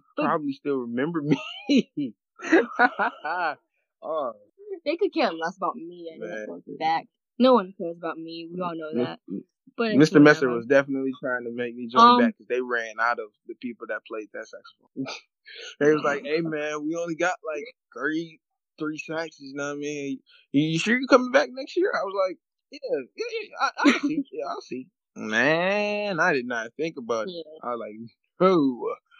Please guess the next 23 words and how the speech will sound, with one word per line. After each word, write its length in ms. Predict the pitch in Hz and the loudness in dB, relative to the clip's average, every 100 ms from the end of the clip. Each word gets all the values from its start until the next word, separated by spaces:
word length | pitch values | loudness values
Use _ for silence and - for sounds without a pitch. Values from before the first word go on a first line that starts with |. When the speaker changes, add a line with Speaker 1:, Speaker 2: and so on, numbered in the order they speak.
| - - | -12 -6
Speaker 2:
I'm 120 | 135 | -4
not 200 | 107 104 | -4 2
doing 340 | 170 190 165 - | 2 2 -2 -6
it. 80 | 170 | -2
<laughs> 260 | 160 131 - - - - | 0 0 -6 -18 -16 0
I'm 240 | 175 226 180 | 4 6 6
going 220 | 262 135 | 6 8
to 60 | 330 | 6
my 160 | - | 6
Speaker 1:
<laughs> 0 | |
Speaker 2:
core 240 | 247 151 135 - | 0 -2 -4 -2
classes. 500 | 202 254 233 160 - _ | 0 2 -2 -8 -14 _
<laughs> 40 | 156 139 _ _ | -8 -8 _ _
I'll 160 | 131 131 | -4 -4
take 200 | - - | -4 -4
P 80 | 175 - | -6 -4
E." 300 | 254 240 _ _ - | -6 -6 _ _ -16
<laughs> 460 | 214 - - 147 - - - 262 | -16 -14 -4 -2 -2 -4 2 6
But 280 | - 160 151 | 10 10 10
Speaker 1:
<laughs> 60 | 143 | 6
Speaker 2:
yeah, 380 | 165 180 151 120 | 8 10 10 8
it 180 | 165 180 | 4 2
was, 260 | 170 156 | 2 2